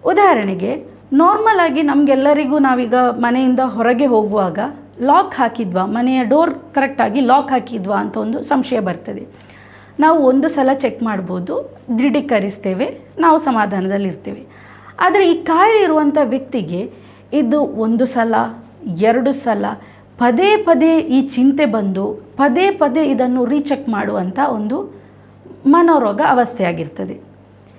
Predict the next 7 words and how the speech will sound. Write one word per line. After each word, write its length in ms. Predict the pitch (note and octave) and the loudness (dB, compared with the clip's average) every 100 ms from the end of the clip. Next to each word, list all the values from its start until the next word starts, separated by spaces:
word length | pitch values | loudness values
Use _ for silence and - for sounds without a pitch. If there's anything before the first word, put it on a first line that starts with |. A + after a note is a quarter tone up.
| - - - - - | -20 -20 -20 -20 -4
ಇನ್ನು 220 | D4+ C4 - - - - - - | 0 0 -2 -12 -20 -20 -10 0
ಇದು 240 | F#4 G#4+ | 4 4
ಸಾಮಾನ್ಯವಾಗಿ 1040 | G#4+ - D4+ D#4 G4 G#4 F#4 D#4+ A#3+ C#4+ D#4+ | 4 2 2 4 2 2 0 0 0 0 0
ಈ, 400 | - - C#4+ D4 | -2 -2 0 0
ಈ 300 | C#4+ C#4+ C#4+ | 0 0 0
ಕಾಯಿಲೆಗೆ 520 | B3+ B3 D4 C#4+ C#4+ | 0 2 2 0 -2
ಸೂಕ್ತವಾದ 760 | D4 E4+ E4+ - G4+ C#4+ A#3+ | 0 0 0 0 2 2 2